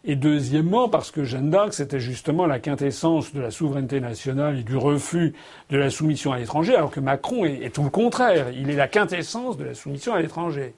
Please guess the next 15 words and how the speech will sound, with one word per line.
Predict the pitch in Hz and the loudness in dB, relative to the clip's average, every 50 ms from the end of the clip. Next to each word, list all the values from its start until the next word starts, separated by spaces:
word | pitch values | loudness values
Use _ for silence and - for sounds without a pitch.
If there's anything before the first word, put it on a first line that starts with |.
| _ _ _ _ _ _ _ _ _ _ _ _ _ _ _ _ _ _ _ _ _ - - - - - - - - - - - - _ - | _ _ _ _ _ _ _ _ _ _ _ _ _ _ _ _ _ _ _ _ _ -20 -20 -20 -20 -20 -20 -20 -18 -18 -18 -20 -18 _ -6
Il | 139 139 | -2 -2
est | 151 139 160 | 0 2 0
assez | 160 - - 165 | 2 4 4 2
frappant | - - - 170 160 - 180 165 | 4 6 4 4 6 4 2 2
d'ailleurs | 143 131 131 147 151 143 | 2 2 2 2 2 2
de | 127 120 | 0 -2
constater | 110 - 123 113 - - - 143 139 143 220 233 254 240 | -4 -6 -6 -6 -6 -2 -2 -2 0 0 2 2 2 0
que | - - | 0 -2
monsieur | 127 120 123 123 - - - 135 | -4 -4 -4 -8 -8 -8 -6 -4
Macron | 131 120 127 127 - - 202 240 262 277 277 269 214 185 - - - | -2 -2 -2 -4 -4 -2 -2 0 2 2 2 0 0 -2 -6 -8 -6
et | 127 123 | -2 0
aucune | 127 147 139 - - - 185 190 151 | 0 0 0 0 -2 0 0 2 2
personne | - 151 - - - 151 139 120 | 2 0 0 0 0 0 0 0
à | 110 117 | 0 0
gauche | 127 196 233 262 269 247 - - - - | 0 0 0 2 0 -2 -4 -8 -12 -14